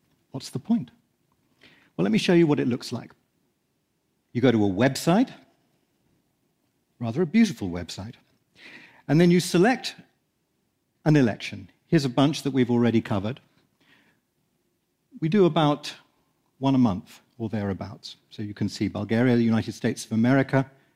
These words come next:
Secretary General of the United Nations, the Brexit referendum at the end there. You select the election that you're interested in, and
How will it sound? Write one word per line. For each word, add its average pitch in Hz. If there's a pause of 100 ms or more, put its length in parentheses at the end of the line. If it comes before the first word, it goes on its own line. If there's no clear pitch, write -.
(200)
Secretary 151
General 135
of 120
the 120
United 110
Nations, 139 (640)
the 107
Brexit 127 (120)
referendum 127
at 107
the 110
end 104
there. 113 (840)
You 135
select 185
the 165
election 160
that 131
you're 139
interested 175
in, 185 (1040)
and 135